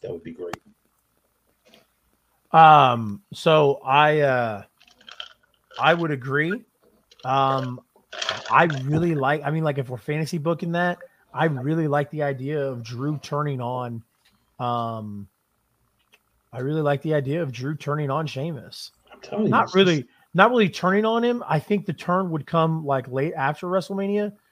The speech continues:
Speaker 2: I
Speaker 1: Right.
Speaker 2: think it was just kinda like a every man for himself. And Sheamus gets really upset, and he's like, "That was,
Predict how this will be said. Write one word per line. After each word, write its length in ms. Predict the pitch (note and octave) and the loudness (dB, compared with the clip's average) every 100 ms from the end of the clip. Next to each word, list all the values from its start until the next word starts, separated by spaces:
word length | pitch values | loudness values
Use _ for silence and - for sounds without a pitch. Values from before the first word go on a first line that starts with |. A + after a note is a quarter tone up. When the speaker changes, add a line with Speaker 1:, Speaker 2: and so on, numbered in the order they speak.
| _ _ - | _ _ -4
Speaker 2:
I 100 | D#3 | -2
Speaker 1:
Right. 80 | - | 0
Speaker 2:
think 160 | F3 | -2
it 60 | D#3+ | -2
was 160 | C#3+ - | -4 -2
just 220 | D#3+ - | -4 0
kinda 160 | D#3+ | 0
like 160 | D3 C#3 | 2 0
a 100 | C3 | 0
every 260 | D3 D3+ C#3+ | -2 0 -2
man 260 | D3+ D#3 | 0 -2
for 140 | C#3 D3 | -2 -4
himself. 640 | C3+ - D3+ G3+ - - _ _ _ - | -4 0 2 2 -2 -14 _ _ _ -8
And 180 | C3+ - | -6 -4
Sheamus 420 | - E3 F3 - | -2 0 0 -2
gets 220 | C#3 - | -8 -6
really 260 | D3 E3 D#3 | -4 -2 -2
upset, 360 | A#2 - E3 | -4 0 0
and 100 | D3 | 0
he's 160 | C#3+ - | -4 -4
like, 340 | C3 A#2 G#2+ _ _ _ _ - | -4 -4 -6 _ _ _ _ -4
"That 160 | D3 | -2
was, 240 | D#3 C3+ | -2 -6